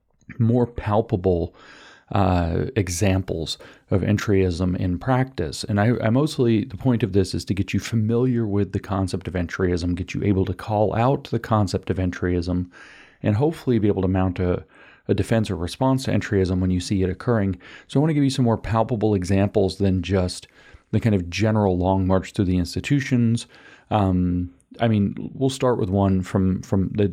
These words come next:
that is that. We can actually start with this, the origin story of critical race theory as related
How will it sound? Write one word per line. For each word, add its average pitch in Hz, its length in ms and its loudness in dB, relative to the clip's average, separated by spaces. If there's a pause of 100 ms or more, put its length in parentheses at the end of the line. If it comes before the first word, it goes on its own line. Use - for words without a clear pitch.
that 104 200 2
is 98 220 0
that. 87 420 -4
We 117 100 2
can 113 140 0
actually 107 300 0
start 95 260 0
with 90 140 -4
this, - 280 -6
the 101 460 -4 (280)
origin 117 520 2
story 85 560 -2
of 87 380 0 (340)
critical 95 420 0
race 87 440 -2
theory 92 360 0
as 95 220 2
related 90 640 0